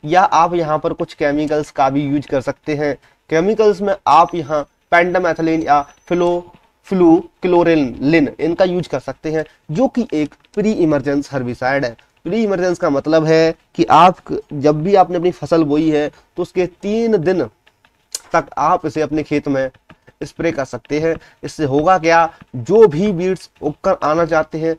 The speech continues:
वह उगकर नहीं आएंगे, आपका जो, अ, आपने फसल बोई है उसके बीज ही उगकर आएंगे, ठीक है। इसे बोलते हैं प्री इरी-, सॉरी, प्री इमरजेंस हर्बिसाइड, ठीक है।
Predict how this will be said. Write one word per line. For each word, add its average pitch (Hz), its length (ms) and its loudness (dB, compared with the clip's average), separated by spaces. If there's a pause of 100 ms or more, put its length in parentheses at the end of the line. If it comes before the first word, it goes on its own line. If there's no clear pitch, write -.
(240)
वह 175 140 0
उगकर 151 460 -2
नहीं 147 380 -2
आएंगे, 175 420 -2 (280)
आपका 165 600 0 (300)
जो, 143 500 0 (240)
अ, 160 120 -2
आपने 147 400 0
फसल 175 280 -6
बोई 165 260 0
है 156 120 0
उसके - 460 -4
बीज 156 300 -2
ही 156 180 0
उगकर 135 500 -6
आएंगे, 110 340 -10
ठीक 160 260 -6
है। 175 180 -2 (300)
इसे 175 240 -4
बोलते 160 360 -2
हैं 156 200 -4
प्री 170 500 -4
इरी-, 143 480 -2 (340)
सॉरी, 135 200 -6
प्री 208 380 -4 (540)
इमरजेंस 156 480 -2
हर्बिसाइड, 117 520 -8 (100)
ठीक 147 160 -4
है। 127 300 -6